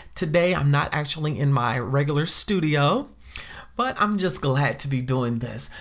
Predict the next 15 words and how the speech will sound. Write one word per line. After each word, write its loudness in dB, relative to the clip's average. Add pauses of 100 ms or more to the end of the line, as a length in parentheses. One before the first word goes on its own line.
(140)
So, 0 (1400)
I 0
did 0
want 0
to 0
share 2
a -6 (140)
couple -2
of 0
stories 2
with -2
you -4
all 0
concerning -4
naturism. -4